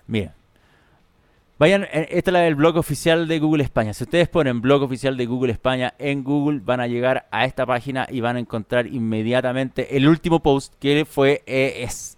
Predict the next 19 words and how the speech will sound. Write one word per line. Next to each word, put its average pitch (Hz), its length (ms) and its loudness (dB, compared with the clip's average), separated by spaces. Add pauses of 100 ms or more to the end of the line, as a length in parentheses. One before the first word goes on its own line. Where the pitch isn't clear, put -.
(120)
este, 120 320 -8
el 117 120 -10
que 120 120 -10
les 107 160 -8
estoy 123 240 -4
leyendo. 107 420 -6
O 90 40 -14
sea, 110 120 -6
ni 110 80 -4
siquiera 113 280 -4
les 123 120 -6
tengo 123 160 -8
que 117 120 -8
mencionar 113 340 -6
la 101 140 0
U 104 100 0
R 101 240 -6
L. 98 140 -10
Busquen 117 480 2